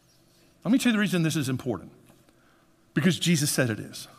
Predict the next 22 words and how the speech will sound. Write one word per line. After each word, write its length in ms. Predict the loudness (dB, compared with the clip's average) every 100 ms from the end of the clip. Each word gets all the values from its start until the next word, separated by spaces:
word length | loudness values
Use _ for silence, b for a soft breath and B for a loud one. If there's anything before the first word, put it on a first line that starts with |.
| _ _ _ _ _ _ _ _ _ _ _ B B -4
Jesus 420 | 4 4 4 2
never 300 | 4 6 4
called 560 | -2 2 4 6 2 0
a 100 | -2
follower 540 | 0 2 4 4 2 0
of 120 | 0
his 320 | 0 2 0
to 100 | -4
do 180 | -2 -2
life 300 | 0 -2 -2
alone. 360 | -4 -6 -6 -12 -20 B B B 2
He 120 | 4
wants 300 | 4 2 0
us 100 | -2
to 80 | -2
be 120 | -2
attached 600 | -2 0 0 0 -4 -4
to 120 | 0
a 40 | 0
local 440 | 2 2 2 -2
church 420 | -2 0 0 -2
body 460 | 0 4 4 2